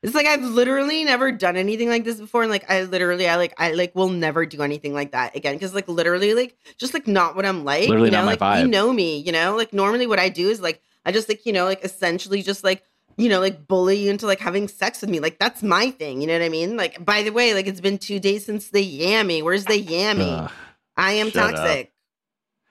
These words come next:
Speaker 2: I like, yeah, anyway, she's just
Speaker 1: Go home.
Speaker 2: they, they keep arguing, and it's just dumb. We'll get to it later in the next episode. Uh, and then Shida and Bilal, um, they're going furniture shopping.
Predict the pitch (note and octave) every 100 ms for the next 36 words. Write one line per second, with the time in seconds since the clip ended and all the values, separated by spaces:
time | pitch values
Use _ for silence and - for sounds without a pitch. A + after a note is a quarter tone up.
0 | - - C3 E3 D3 - A#2+ G#2+ A#2 F#2
1 | E2+ E2 - C#3+ G#2+ - G2+ F2+ - -
2 | _ _ _ _ - E4+ D#4+ G3+ F#3 F#3
3 | F#3 C3+ C#3+ D3 - C#3 C#3 - D3 -
4 | F2 G2 F#2 F#2+ F#2 F#2 F2 D#2+ E2 -
5 | E2+ D#2 _ _ _ _ - - - A#1+
6 | C2+ F2+ E2 C#2 - - C2 - C2 G#1+
7 | G1+ G1+ - - - - - - - -
8 | - - - A#2+ B2 A#2+ C3 B2+ B2+ B2
9 | A2+ D#3 E3 D#3 C3+ A2 G2+ D#2+ D#2+ E2+
10 | _ _ _ _ - A2+ A2 G#2+ G#2 G2+
11 | G2 - E3 F3+ D3 A2+ - G#2 F#2+ -
12 | F2+ - F2+ F2+ G#2 A2